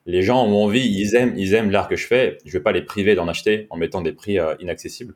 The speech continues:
Pour l'instant, je m'adapte. Je suis pas quelqu'un de, de célèbre en, en, en me disant, « Ok, je vais mettre un Ethereum et puis tant pis s'ils veulent pas », tu vois. Je,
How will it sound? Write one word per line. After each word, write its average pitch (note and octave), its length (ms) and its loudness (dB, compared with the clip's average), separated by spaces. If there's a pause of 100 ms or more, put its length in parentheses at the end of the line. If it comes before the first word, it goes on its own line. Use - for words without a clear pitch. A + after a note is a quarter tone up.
Pour F#2+ 100 -4
l'instant, F#2+ 280 0
je G#2+ 80 -4
m'adapte. G2+ 300 2
Je - 60 -12
suis - 80 -18
pas G#2 120 2
quelqu'un G2 300 -2
de, E2 240 0 (560)
de F2 140 -2
célèbre G#2+ 420 2
en, E2+ 80 0
en, E2+ 400 0
en E2 40 -4
me F2 60 -6
disant, « F#2+ 260 0
Ok, F2+ 80 -4
je G2 100 2
vais F#2 80 -2
mettre F2+ 200 -6
un - 60 -4
Ethereum F#2+ 400 2
et E2 40 -4
puis E2+ 140 -14
tant F#2 140 -4
pis G2+ 160 -8
s'ils E2+ 180 -14
veulent D#2+ 180 -4
pas », F#2 160 2
tu E2+ 100 -10
vois. F2 120 2
Je, E2+ 140 -6